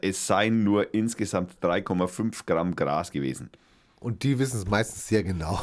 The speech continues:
Speaker 2: <laughs> wie viel sie noch haben.
Speaker 1: Zumal sie es ja wahrscheinlich auch vorher gekauft haben mit Grammangabe. Aber auch hier wissen wir nicht, wie die Testbedingungen bei dem Wiegevorgang an
Speaker 2: Also mit,
Speaker 1: sich
Speaker 2: das mit den Zahlen ist ja ganz lustig, weil ich sehe hier gerade die,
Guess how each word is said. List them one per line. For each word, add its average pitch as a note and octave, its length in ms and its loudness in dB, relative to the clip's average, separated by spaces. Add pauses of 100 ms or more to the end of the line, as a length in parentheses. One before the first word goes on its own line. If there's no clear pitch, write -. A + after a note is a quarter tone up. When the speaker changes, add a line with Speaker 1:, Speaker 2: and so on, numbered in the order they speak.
Speaker 2:
<laughs> D3 1000 2
wie C#3+ 80 -4
viel C3 260 -4
sie A#2+ 140 0
noch A#2 260 -2
haben. E2+ 260 -2 (460)
Speaker 1:
Zumal A2 500 6
sie B2 180 2
es A2+ 100 4
ja G#2+ 180 4
wahrscheinlich G#2+ 480 4
auch G#2 100 2
vorher A2 300 2
gekauft G#2 460 4
haben A2 200 6
mit D3 240 4
Grammangabe. D#2+ 920 2 (320)
Aber G2 180 2
auch G#2 140 4
hier C3 340 4
wissen B2+ 240 2
wir G2+ 80 4
nicht, A#2 320 0
wie G#2 140 0
die G#2 80 -2
Testbedingungen G2+ 1000 0 (480)
bei F2 200 4
dem F#2+ 600 0
Wiegevorgang G#2 1400 0 (500)
an F#2+ 120 4
Speaker 2:
Also E3+ 200 8
mit, F#3 120 8
Speaker 1:
sich G#2 260 0 (220)
Speaker 2:
das D#3+ 180 2
mit D#3+ 140 0
den D3+ 180 2
Zahlen D3+ 400 0
ist C3+ 140 -2
ja B2 80 4
ganz A#2 180 0
lustig, B2 340 0
weil G#2+ 140 4
ich A2 80 0
sehe C3 200 0
hier A2+ 100 4
gerade A#2+ 340 0
die, A#2 380 2